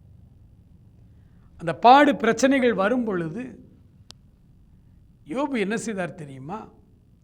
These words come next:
நாற்பத்தி ரெண்டு அதிகாரம் இருக்கு யோபுவில்.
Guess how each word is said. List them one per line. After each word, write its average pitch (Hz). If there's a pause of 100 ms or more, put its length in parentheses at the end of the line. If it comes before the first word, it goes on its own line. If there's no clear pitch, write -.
(160)
நாற்பத்தி 214
ரெண்டு 190
அதிகாரம் 220
இருக்கு 175
யோபுவில். 151